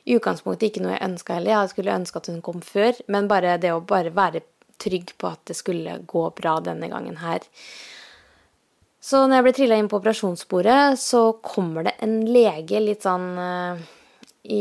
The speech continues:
hui og hast bort til meg og sier, eh, «Legen som egentlig skulle operere deg er syk, så jeg stepper inn.» Og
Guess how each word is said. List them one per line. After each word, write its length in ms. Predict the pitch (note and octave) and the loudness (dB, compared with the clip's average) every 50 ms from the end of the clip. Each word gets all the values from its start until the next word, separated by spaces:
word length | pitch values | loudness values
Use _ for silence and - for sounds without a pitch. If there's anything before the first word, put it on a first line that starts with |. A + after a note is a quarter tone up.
| G3+ G3 F#3+ | 0 0 0
hui 140 | G3 F#3 F3 | 2 2 2
og 120 | F#3 F3+ F3 | 2 2 0
hast 240 | G#3 G3+ - - - | -2 -2 -4 -6 -8
bort 140 | F#3+ F3+ - | -8 -8 -8
til 120 | - F3+ | -4 0
meg 200 | G3 A3 A#3 A#3 | 2 2 4 4
og 80 | A3 G#3+ | 2 2
sier, 300 | - A3 G3+ G3 F#3+ F#3 | 4 4 4 4 4 4
eh, 520 | F#3+ F#3+ F#3+ F#3 F#3 F#3 F#3 F#3 F#3 F#3+ F#3+ | 2 2 2 2 2 0 0 0 -2 -2 0
«Legen 360 | G#3 A#3+ B3 A3 F#3+ G3+ G#3 | 2 4 4 4 4 2 0
som 140 | - C4 B3+ | 0 0 0
egentlig 320 | - F#3+ F3+ F3+ G3 A3+ A3 | 0 0 0 0 0 -2 -2
skulle 220 | - A#3+ A3+ G#3+ | 0 0 0 0
operere 300 | - A#3 G#3+ G3 F#3 F#3 | 2 2 2 2 2 4
deg 260 | A3+ C#4 D4+ D#4 D#4+ - | 2 2 2 2 0 0
er 400 | - A3+ A3 A3 A3 A3 G#3+ - | 0 0 2 2 0 -2 -2 -2
syk, 320 | - - F4 F#4 F#4 - | 2 4 4 4 2 2
så 160 | - D4+ D4 | 2 4 4
jeg 160 | B3 G3 G3+ | 6 6 4
stepper 400 | G3 - - B3 - - - - - | 2 2 0 0 0 0 -2 -4 -4
inn.» 80 | - - - _ _ - - - - - - - - - - _ _ _ _ _ _ _ _ _ _ _ _ _ _ - - | -4 -6 -12 _ _ -20 -20 -20 -20 -20 -20 -20 -20 -20 -20 _ _ _ _ _ _ _ _ _ _ _ _ _ _ -4 0
Og 440 | B3+ B3+ C4 C4 C4 B3+ C4 B3+ - | 2 4 6 6 6 6 4 2 2